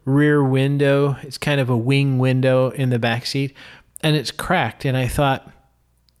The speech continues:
this is good storytelling because they showed that they're so poor that they wouldn't replace a cracked window, even though we know it, it, it rains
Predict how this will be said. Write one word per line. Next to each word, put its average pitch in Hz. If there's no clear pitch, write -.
this 143
is 147
good 147
storytelling 127
because 127
they 127
showed 135
that 127
they're 120
so 143
poor 131
that 127
they 127
wouldn't 135
replace 127
a -
cracked 120
window, 165
even 170
though 147
we 139
know 139
it, 127
it, 123
it 131
rains 135